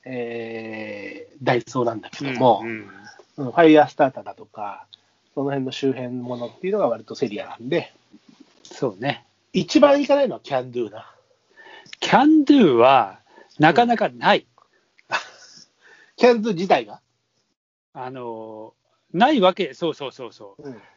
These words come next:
Speaker 2: やっぱ、まあ、でも、あの、近くにね、洋華堂の中に入ってるから、かろうじてたまに洋華堂に行って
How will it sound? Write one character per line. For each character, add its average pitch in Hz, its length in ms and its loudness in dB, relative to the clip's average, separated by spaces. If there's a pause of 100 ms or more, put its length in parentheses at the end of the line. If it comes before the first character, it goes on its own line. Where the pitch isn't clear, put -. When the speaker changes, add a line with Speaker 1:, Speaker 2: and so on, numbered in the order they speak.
Speaker 2:
や 240 200 -2
っ - 20 -16
ぱ、 180 300 0
ま 208 180 0
あ、 156 60 -8
で 196 100 -2
も、 123 360 -12 (120)
あ 135 160 -16
の、 123 160 -16
近 220 240 0
く 147 100 -8
に 110 140 -14
ね、 117 200 -20
洋 220 220 0
華 254 140 2
堂 240 80 -4
の 240 60 -4
中 226 200 -4
に 139 60 -12
入 156 160 -6
っ 143 40 -8
て - 120 -12
る 110 80 -10
か 104 140 -16
ら、 98 100 -20
か - 160 -8
ろ 156 120 0
う 160 80 -2
じ 135 100 -16
て 113 80 -8
た 120 120 -12
ま 131 120 -12
に 131 80 -12
洋 143 180 -8
華 131 160 -8
堂 123 160 -10
に 117 240 -18 (460)
行 139 120 -18
っ - 60 -20
て 104 320 -14